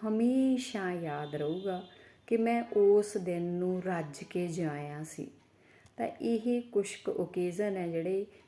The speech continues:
ਸਾਡੀ ਸਾਰੀ ਨੀਰਸ ਜ਼ਿੰਦਗੀ ਦੇ ਵਿੱਚ ਵੀ ਖੁਸ਼ੀਆਂ ਤੇ ਰੰਗ ਭਰ ਦਿੰਦੇ ਆ। ਤਾਂ ਇਸ ਬੱਚੇ ਨੂੰ ਅਸੀਂ ਹੁਣ ਖਤਮ ਨਹੀਂ ਹੋਣ ਦੇਣਾ,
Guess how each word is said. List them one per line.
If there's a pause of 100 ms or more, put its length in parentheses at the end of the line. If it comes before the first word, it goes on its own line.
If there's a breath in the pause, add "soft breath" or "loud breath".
ਸਾਡੀ
ਸਾਰੀ
ਨੀਰਸ
ਜ਼ਿੰਦਗੀ
ਦੇ
ਵਿੱਚ
ਵੀ (420 loud breath)
ਖੁਸ਼ੀਆਂ
ਤੇ
ਰੰਗ (460)
ਭਰ
ਦਿੰਦੇ
ਆ। (540 soft breath)
ਤਾਂ
ਇਸ
ਬੱਚੇ
ਨੂੰ
ਅਸੀਂ
ਹੁਣ (420)
ਖਤਮ
ਨਹੀਂ
ਹੋਣ
ਦੇਣਾ,